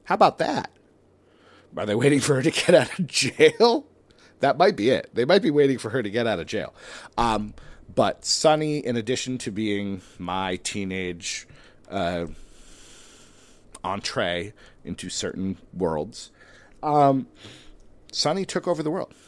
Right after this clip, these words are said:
She, she reached, she was one of the first superstars of the internet. Uh, and so from a historical context, I gotta give the win to the Body Donnas. Tom Pritchard and Chris Candido. So Booker T and R V D will go take on,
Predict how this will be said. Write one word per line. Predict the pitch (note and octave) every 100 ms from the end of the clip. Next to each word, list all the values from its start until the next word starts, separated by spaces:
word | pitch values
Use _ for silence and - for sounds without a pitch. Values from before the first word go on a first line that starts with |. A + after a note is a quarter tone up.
| - -
She, | - - B2 A#2+
she | -
reached, | A2+ A2 A2 - - -
she | -
was | B2 A#2
one | A#2+
of | A#2
the | G2+
first | G#2+ - - C#3 C3+ - - -
superstars | - - - D#3 D3+ C#3+ - - A2+ F#2+ F#2 F#2
of | - G2+
the | F#2+ F#2+
internet. | A2+ A#1+ A1+ - _ - - - -
Uh, | F#2+ F#2+ F2+
and | - G2+
so | - - G2+
from | C3
a | B2+
historical | G#2+ - B2 A2+ A2+
context, | - A#2 A#2 G2 -
I | A#2
gotta | A#2 F#2 F#2+ C3
give | D3+ D3+ D3
the | C#3+
win | D#3 -
to | G#2+
the | G#2+
Body | A2+ A#2+ B2
Donnas. | C3 G3 - - - - - - - -
Tom | - A#2
Pritchard | B2 D3 C#3 B2+
and | B2+
Chris | D#3 -
Candido. | - C3+ B2+ D#3+ - - - - - -
So | - F#2+
Booker | D3 D3+
T | D3+ -
and | D#3
R | D3 C#3+
V | C3+ C3+
D | A#2+ E3+ G2+ G#2 - - - - - - -
will | A2+
go | A2+ A#2 A2
take | G#2+ - A#2 A2
on, | A2+ A2+ A2 G#2+